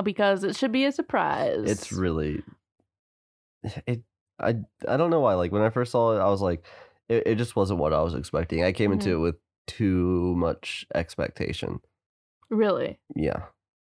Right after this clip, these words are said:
Speaker 1: For the first version?
Speaker 2: I thought it was gonna be, like, the same kind of feel that Evil Dead one and two gave me.
Speaker 1: Mm.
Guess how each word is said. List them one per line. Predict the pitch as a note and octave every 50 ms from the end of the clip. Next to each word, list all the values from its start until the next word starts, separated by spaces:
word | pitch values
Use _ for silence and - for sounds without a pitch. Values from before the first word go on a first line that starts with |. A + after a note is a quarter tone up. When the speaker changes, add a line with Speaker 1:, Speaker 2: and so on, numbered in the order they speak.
| _ -
Speaker 1:
For | - G#3+
the | G3 G3
first | - - - - G3+ G#3+ - -
version? | A#3+ B3 C4+ C#4 C#4+
Speaker 2:
I | - - A#2+
thought | B2 - D3+ C#3 B2+
it | B2
was | B2 A#2+ -
gonna | B2+ A#2 A#2 G#2
be, | G#2+ G#2+ G2
like, | F#2+ F2 E2+ F2
the | G2
same | F#2+ - G2+ F#2 F2+ F2 F2+ F2
kind | - - E2 E2 E2 D#2
of | C#2+ C2+ C2 A1+ G#1 G#1 G1+ A#1 A#1 - _ _ _ -
feel | - - - - - G2 F#2+ F2+ E2+ D2 A#1+ A#1+ -
that | - A1 - - - - - _ _ _ -
Evil | - E2 D#2+ C#2 D2+ D2+
Dead | - - B1+ A#1+ B1+ -
one | - C2+ A#1+
and | A1+ B1 -
two | - - C#2+ D2
gave | - - G1+ G1+ G1+ - -
me. | D2 F#2+ F#2+ F2+ G#2
Speaker 1:
Mm. | - G3+ F#3+ F3 - -